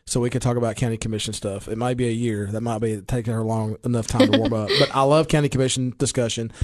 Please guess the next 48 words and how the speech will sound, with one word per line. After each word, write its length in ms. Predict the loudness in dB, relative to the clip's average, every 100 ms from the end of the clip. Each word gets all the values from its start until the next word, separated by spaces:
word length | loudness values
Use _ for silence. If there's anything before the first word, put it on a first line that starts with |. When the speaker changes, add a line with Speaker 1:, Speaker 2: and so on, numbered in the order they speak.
| -4 -2
Speaker 1:
And 80 | 0
speaking 280 | 4 6 6
of 60 |
county 220 | 4 2
commission, 520 | 0 -4 -4 -8 -10 -16 -20 _ _ _ _ _ _ -6
so 320 | 2 4 6 6
we 180 | 4
talked 220 | 6 6 6
about 240 | 4 4
you're 100 | 4
good 340 | 6 6 6
on 120 | 2 -2
staff. 560 | 2 2 4 0 -2 -16 -20 -20 -20 0
Um, 600 | 2 4 2 0 -2 -6 -12 _ _ -2
what 400 | 6 6 6 4
other, 840 | 4 6 6 4 4 4 2 -2 -8 _ _ _
what 180 | 4 6
do 80 | 6
you 60 | 4
wanna 120 | 4
improve 260 | 6 6 6
about 220 | 4 4
your 80 | 4
office? 340 | 4 2 0
I 20 |
mean, 140 | 2 4
I 20 |
know 140 | 6
you've 120 | 6 6
only 140 | 4
been 140 | 4
there 80 | 4
a 20 |
few 140 | 2 2
weeks, 180 | 2 0
but 200 | 0 0
you've 140 | 2
worked 260 | 4 4 4
there 140 | 0
five 320 | 2 0 0 2
years, 320 | 2 0 0
so 60 |
it's 100 | -2
not 120 | 0 0
like 160 | 2
you're 80 | 2
a 40 | 0
stranger. 560 | 2 2 2 -2 -6